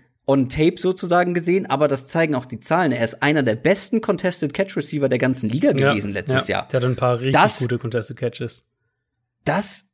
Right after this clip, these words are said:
Speaker 1: hatte ich gar nicht mehr so auf dem Schirm. Wie gesagt, schneller, äh, flinker Route Runner, ja, aber eben Contested Catches. Und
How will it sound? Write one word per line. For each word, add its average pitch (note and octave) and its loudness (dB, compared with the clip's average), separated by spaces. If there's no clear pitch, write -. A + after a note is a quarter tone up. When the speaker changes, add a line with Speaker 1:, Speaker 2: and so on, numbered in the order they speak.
Speaker 1:
hatte F#3+ -4
ich - -6
gar F3 2
nicht F#3+ -4
mehr D3+ 2
so C#3 -2
auf B2+ 0
dem A#2+ -2
Schirm. A3+ 0
Wie D#3+ -2
gesagt, E3+ 0
schneller, D3+ 2
äh, C#3 -6
flinker D#3 0
Route D3 4
Runner, C#3 2
ja, C#3+ 2
aber C#3 0
eben F3 2
Contested E3+ -4
Catches. A3 -4
Und D3 0